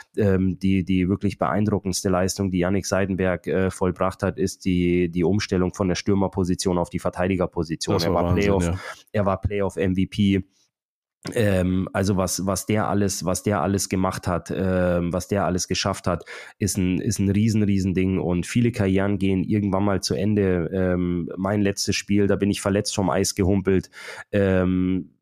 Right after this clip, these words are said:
Speaker 1: ja, wenn man jetzt einen, einen Patrick Reimer sieht, ähm, einen Sebastian Furchner, der in den Playoffs ausscheidet. Patrick Reimer, ich glaube, mit den Nürnberg Ice Tigers die Playoffs verpasst oder in den Pre-Playoffs
Speaker 2: Mhm.
Speaker 1: raus.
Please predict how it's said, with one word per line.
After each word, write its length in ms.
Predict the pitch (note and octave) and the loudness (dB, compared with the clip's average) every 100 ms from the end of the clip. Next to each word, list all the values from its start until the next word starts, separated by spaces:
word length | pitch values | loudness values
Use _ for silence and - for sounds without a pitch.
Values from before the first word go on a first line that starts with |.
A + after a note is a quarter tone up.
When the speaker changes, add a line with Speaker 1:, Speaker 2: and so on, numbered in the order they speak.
| _ _ _ _ | _ _ _ _
Speaker 1:
ja, 280 | A2 A2+ G#2 | 0 2 2
wenn 80 | G#2 | 2
man 160 | G2+ | 2
jetzt 180 | G2+ - | 0 0
einen, 160 | G#2 G2 | 0 0
einen 200 | G#2 F#2+ | 0 0
Patrick 340 | G#2 G#2 F#2 | 0 0 0
Reimer 300 | F2+ G#2+ G2+ | 0 2 0
sieht, 340 | F2 G2 G2 - | 0 0 0 0
ähm, 460 | F2+ F#2 F2+ F2+ | 0 2 0 0
einen 100 | F#2 | -2
Sebastian 480 | F#2+ F#2 G2 - G2 | -2 -2 -2 -2 -4
Furchner, 560 | - A#2+ A2 G#2 F#2 F2+ | 0 0 0 0 0 0
der 300 | F#2+ F#2+ E2+ | 0 0 2
in 100 | F#2 | 0
den 140 | F2 | 0
Playoffs 400 | - G2+ F#2 - | -2 0 -2 -2
ausscheidet. 580 | - F#2+ - F#2 F#2 F2 | 0 0 0 0 2 0
Patrick 320 | G2 G2 F2+ | -2 -2 -2
Reimer, 220 | F#2 G2+ | 0 0
ich 80 | F#2 | 0
glaube, 240 | F#2+ F#2+ | 0 2
mit 180 | G2 F#2+ | 0 0
den 120 | G2 | 2
Nürnberg 280 | G2 G2+ F#2 | 2 2 2
Ice 260 | D#2+ F#2+ G#2 | 0 0 0
Tigers 220 | F#2+ F2+ | 0 0
die 100 | F#2+ | -2
Playoffs 340 | - F#2 F#2 | -2 0 0
verpasst 440 | - - F#2+ F#2+ G2+ | -2 -4 -6 -4 -2
oder 160 | F#2 | 0
in 60 | F#2 | 2
den 160 | F#2 F2+ | 0 0
Pre-Playoffs 540 | G#2+ G2+ G2+ G2 G2+ | -2 2 2 2 2
Speaker 2:
Mhm. 60 | F#2 | 2
Speaker 1:
raus. 240 | F#2+ | 0